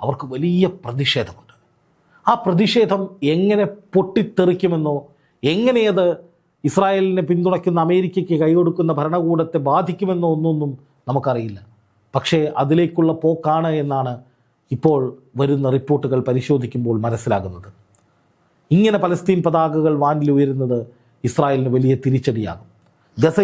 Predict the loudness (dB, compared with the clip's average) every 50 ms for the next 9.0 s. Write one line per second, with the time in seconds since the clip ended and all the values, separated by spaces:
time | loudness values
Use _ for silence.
0 | 2 2 0 0 2 0 0 0 0 0 0 2 2 0 0 0 0 0 0 2
1 | 0 2 2 2 2 2 2 0 0 0 0 0 -2 -2 -6 -10 -14 -16 -16 -18
2 | -18 _ _ _ _ _ _ _ -2 0 2 2 2 2 2 0 -2 -2 -2 -2
3 | -2 0 -2 -2 -4 -4 -2 -2 -2 -2 -4 -10 -10 -12 -14 -16 -20 _ _ _
4 | _ _ -2 -2 0 2 2 2 2 0 0 -2 -4 -2 0 0 0 0 -2 0
5 | 0 0 2 2 2 2 2 2 2 0 0 0 0 0 0 0 0 2 2 0
6 | 0 0 0 -2 -2 0 0 0 -2 0 0 0 2 2 0 0 0 -2 0 0
7 | -2 -2 0 -2 0 0 0 0 0 -2 -2 -2 -4 -2 0 0 0 2 0 0
8 | 0 0 -2 0 0 0 0 -2 -6 -14 -20 _ _ _ -2 -2 -2 -2 -6 -14